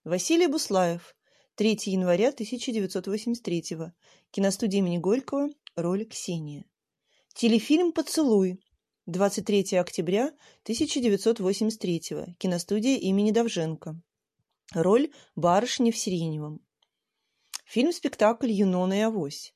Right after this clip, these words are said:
Ленком. Роль старшая сестра Кончиты.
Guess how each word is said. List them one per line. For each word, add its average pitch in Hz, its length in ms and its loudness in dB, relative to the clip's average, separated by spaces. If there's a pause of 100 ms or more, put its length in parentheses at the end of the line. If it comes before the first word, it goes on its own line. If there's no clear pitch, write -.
(140)
Ленком. 180 640 -2 (440)
Роль 233 280 2
старшая 220 480 0
сестра 165 380 -4
Кончиты. - 640 -10